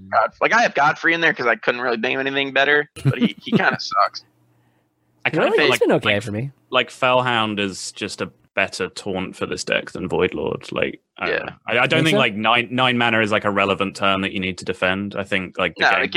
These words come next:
Speaker 1: game's
Speaker 3: won,
Speaker 1: just
Speaker 3: won or
Speaker 1: decided.
Speaker 3: lost before then, yeah.
Speaker 2: Think so?
Speaker 1: Maybe one
Speaker 2: Okay.
Speaker 1: out of twenty-five games you Uber Nut with Skull, and that's cool.
Speaker 3: Yeah.
Speaker 2: No,
Speaker 1: But
Speaker 2: it happens a lot
Speaker 1: middle
Speaker 2: for me, <laughs> like, b-, believe it or
Speaker 1: <laughs>
Speaker 2: not.
Speaker 1: Don't
Speaker 2: Yeah.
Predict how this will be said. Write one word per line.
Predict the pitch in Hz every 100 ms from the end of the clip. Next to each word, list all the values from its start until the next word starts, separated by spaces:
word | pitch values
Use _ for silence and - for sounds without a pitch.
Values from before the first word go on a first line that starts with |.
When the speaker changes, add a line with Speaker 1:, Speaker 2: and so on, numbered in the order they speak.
| 156
Speaker 1:
game's | 107
Speaker 3:
won, | 104
Speaker 1:
just | 101 107
Speaker 3:
won | 110
or | 107
Speaker 1:
decided. | 101
Speaker 3:
lost | 101 95 -
before | 98 - 98 95
then, | 101 101
yeah. | 104 98 107 _ _ _ _ _ _ _ _ _ -
Speaker 2:
Think | 240
so? | 370
Speaker 1:
Maybe | 359
one | 139 120 131
Speaker 2:
Okay. | 131
Speaker 1:
out |
of | 123
twenty-five | - 131 131 127 120 -
games | 120 123 120
you | 117
Uber | 85 123 117
Nut | 120 95
with | 110
Skull, | - 104 107 131 - _
and | -
that's | 110 -
cool. | - 123 127 120 _ _ -
Speaker 3:
Yeah. | 87 69 - 107
Speaker 2:
No, | 147 - -
Speaker 1:
But |
Speaker 2:
it | 196
happens | 254 320 302
a |
lot | 160 135 208
Speaker 1:
middle | 226
Speaker 2:
for | 135
me, | 123 123 131 -
<laughs> | - -
like, | 190 -
b-, | 170
believe | 135 151 143 139 147 143
it | 202
or |
Speaker 1:
<laughs> |
Speaker 2:
not. | - 127 113
Speaker 1:
Don't | 165 - - _ -
Speaker 2:
Yeah. | 165 165 160 165